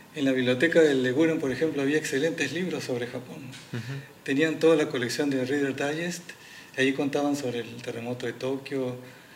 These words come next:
Speaker 1: eh, contaban sobre la cultura japonesa, etcétera, ¿no? Entonces, con eso, en una escuela peruana fiscal me fui empapando de la cultura japonesa, ¿no?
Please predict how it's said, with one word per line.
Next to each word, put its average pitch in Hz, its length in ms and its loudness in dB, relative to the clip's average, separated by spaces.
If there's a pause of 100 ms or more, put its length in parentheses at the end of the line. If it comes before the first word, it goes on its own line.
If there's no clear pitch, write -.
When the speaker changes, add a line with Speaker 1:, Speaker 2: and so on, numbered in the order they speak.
(220)
Speaker 1:
eh, 139 60 -16
contaban 139 440 0
sobre 117 540 -2 (480)
la 120 260 -4
cultura 127 420 -2
japonesa, 123 580 -6
etcétera, - 420 -14
¿no? - 260 -18
Entonces, 135 320 -10
con 143 140 -2
eso, 151 320 2 (420)
en 135 100 0
una 156 120 4
escuela 160 340 4
peruana 160 500 0 (380)
fiscal 160 460 2
me 139 100 2
fui 147 400 2 (360)
empapando 139 520 0
de 127 40 2
la 123 100 0
cultura 135 340 -4
japonesa, 135 540 -8
¿no? - 120 -16